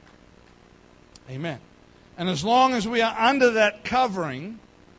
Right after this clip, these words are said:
of spiritual authority, that person is accountable for us to God. That's what the Bible says. We step out from under that covering, and as Hebrews thirteen and seventeen lets us know, their account will be with grief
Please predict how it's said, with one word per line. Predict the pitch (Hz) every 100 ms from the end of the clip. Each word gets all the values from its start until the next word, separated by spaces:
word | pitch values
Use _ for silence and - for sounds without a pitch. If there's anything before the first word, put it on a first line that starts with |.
| - - _ - -
of | 151 -
spiritual | - 233 240 196 185
authority, | 170 220 233 202 160 185 - - - -
that | 143 226 277 -
person | - 208 185 190 180
is | 151
accountable | 165 - 214 208 170 160 151 -
for | - 180 175
us | 131 - - -
to | 147
God. | 147 147 101 - - _ - _ - - - - - - - - - -
That's | 160 185
what | 247
the | 233
Bible | 247 254 190
says. | 131 - 98 - - - _ _ - _ - -
We | 170 220
step | - 233 233
out | 233 247 247
from | 180 196
under | 208 269 269
that | 208 170 -
covering, | 147 135 135 160 214 - - - - _ - _ - -
and | 156 170
as | 143
Hebrews | 208 196 185 -
thirteen | 208 196 202
and | 185 160
seventeen | 214 185 170 - 240 202
lets | 170 156
us | 147
know, | 160 175
their | 190 190
account | 160 - 208 208 170
will | 160
be | 160
with | 156 135 113
grief | 135 185 160 - -